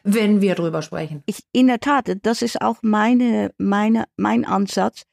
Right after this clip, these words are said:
Speaker 2: Darum mache ich auch am liebsten, bevor ich anfange zu arbeiten, mit Menschen, die nicht selber eine klare Rückmeldung geben können, was das jetzt für sie bedeutet hat, diese Sexualassistenz,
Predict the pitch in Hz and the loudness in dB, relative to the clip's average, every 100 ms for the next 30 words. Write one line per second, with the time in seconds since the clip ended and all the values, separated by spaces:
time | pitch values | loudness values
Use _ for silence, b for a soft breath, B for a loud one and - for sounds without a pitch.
0 | _ _ _ - 208 220 226 233 226 220 | _ _ _ -2 0 2 2 2 0 -2
1 | 202 202 208 233 - - 240 220 196 - | 0 0 0 0 0 -2 0 2 0 0
2 | 240 262 262 226 - 214 220 208 196 - | 2 4 2 -2 0 0 0 0 -2 -2
3 | 214 190 208 214 202 202 190 190 214 226 | -2 0 2 0 0 -2 0 2 2 0
4 | 220 190 196 202 254 - - _ _ _ | -2 -2 0 0 -2 -4 -14 _ _ _
5 | 156 160 214 247 294 269 240 202 220 220 | -12 0 2 4 2 2 2 2 2 0
6 | - 214 208 208 190 233 - 175 156 156 | 0 0 0 0 0 -2 2 2 2 2
7 | 151 151 147 147 - 147 143 143 170 - | 2 2 2 0 0 0 0 0 -2 0
8 | 180 - 175 - - 175 170 170 170 - | -2 0 -2 -2 -2 -2 0 -2 -2 -6
9 | _ _ _ 175 196 196 208 208 151 135 | _ _ _ 0 4 4 2 0 0 -2
10 | - 147 156 156 - 151 147 156 147 139 | -2 -4 -2 -4 -2 -2 -2 -4 -4 -4
11 | 139 | -4